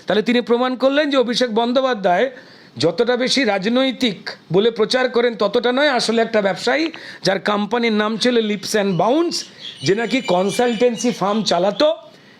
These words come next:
এবং সেই কনসালটেন্সি ফার্ম সেখান থেকে কি হতো না হতো এটা কেউই জানে না। এবং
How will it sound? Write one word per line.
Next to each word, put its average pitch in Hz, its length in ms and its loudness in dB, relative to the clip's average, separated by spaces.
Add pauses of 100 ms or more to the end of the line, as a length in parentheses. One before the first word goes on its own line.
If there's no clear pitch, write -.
এবং 196 380 0 (1500)
সেই 311 380 2
কনসালটেন্সি 247 1000 0
ফার্ম 190 440 -2 (1400)
সেখান 233 380 0
থেকে 240 220 0
কি 233 280 2
হতো 233 340 4
না 220 220 0
হতো 214 500 0 (640)
এটা 185 220 0
কেউই 254 380 0
জানে 175 260 -2
না। 95 100 -14 (1400)
এবং 214 400 0